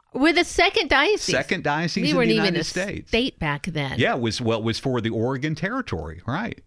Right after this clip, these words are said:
Speaker 1: I mean, we were a lot bigger back then, too. So, yeah, much more manageable size. Can you imagine the ma-, number of miles that Archbishop Sample would put on his car if he had to cover the Oregon Territory?
Speaker 2: <laughs>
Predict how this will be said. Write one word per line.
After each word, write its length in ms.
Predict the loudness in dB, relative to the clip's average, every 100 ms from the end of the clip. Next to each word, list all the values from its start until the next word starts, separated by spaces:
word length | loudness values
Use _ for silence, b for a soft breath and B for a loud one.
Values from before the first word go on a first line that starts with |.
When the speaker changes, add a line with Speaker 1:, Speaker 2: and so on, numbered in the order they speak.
| -12 -8
Speaker 1:
I 100 | -2
mean, 200 | -2 0
we 120 | 2
were 60 |
a 80 | 2
lot 240 | 4 2 2
bigger 240 | 2 2
back 240 | 2 0
then, 300 | 0 0 -2
too. 280 | -2 -4 -4
So, 240 | -6 -6 -6 B B B B
yeah, 160 | 0
much 240 | 4 2 2
more 180 | 2 4
manageable 480 | 2 2 0 -2
size. 320 | 0 0 0 0
Can 140 | 2
you 40 |
imagine 260 | 2 2 0
the 40 | 2
ma-, 160 | 0 2
number 260 | 0 2 0
of 100 | 0
miles 400 | 2 2 0 0
that 160 | 0
Archbishop 460 | 0 -2 -4 -4 -6
Sample 360 | 0 0 0 0
would 140 | 0
put 140 | 0 -2
on 160 | 0
his 140 | -4 -2
car 320 | 2 2 0 B B
if 100 | -2
he 100 | 0
had 180 | 0 0
to 60 | -2
cover 280 | -2 0
the 80 | 0
Oregon 360 | 0 2 2 2
Territory? 480 | 2 0 0 -2
Speaker 2:
<laughs> 60 | 0